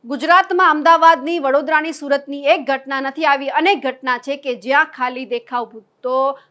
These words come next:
હથોડો લગાવવામાં આવ્યો છે, બુલડોઝર ચલાવવામાં આવ્યું છે, પણ અહીંયા હવે એ કાર્યવાહી ક્યારે થવાની છે કે જ્યારે આવા આવારા તત્વો છે તે સુધરવાના છે? ક્યારે સુધરશે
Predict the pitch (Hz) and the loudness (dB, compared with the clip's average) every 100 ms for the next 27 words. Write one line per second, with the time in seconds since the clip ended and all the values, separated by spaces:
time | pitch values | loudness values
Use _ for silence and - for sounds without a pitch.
0 | - 247 240 233 233 220 254 330 349 302 | -4 -4 -2 -6 -4 -2 2 4 4 4
1 | 277 254 247 247 277 233 226 214 214 226 | 2 2 -6 -2 -2 -2 -8 -8 -10 -8
2 | 269 320 359 349 311 277 247 240 254 262 | 0 2 4 2 2 0 -2 -14 -10 -10
3 | 262 _ _ _ _ - 269 254 269 320 | -12 _ _ _ _ -6 -4 -4 0 2
4 | 381 - 277 277 277 - 311 403 330 294 | 2 0 -4 -2 -4 0 0 2 0 -2
5 | 294 285 285 302 359 370 302 277 262 254 | -2 -4 -4 0 2 2 0 -4 -4 -6
6 | 277 247 226 240 262 262 247 233 - 247 | -12 -12 -8 -4 -2 0 0 -4 -2 0
7 | 294 339 330 262 254 233 262 302 302 311 | 4 2 0 -6 -10 -10 -8 -10 -8 -4
8 | 294 254 208 175 185 190 - _ _ _ | -4 -2 -6 -8 -16 -20 -20 _ _ _
9 | 285 277 320 320 240 285 277 294 | 2 2 2 -2 -4 -4 -4 -8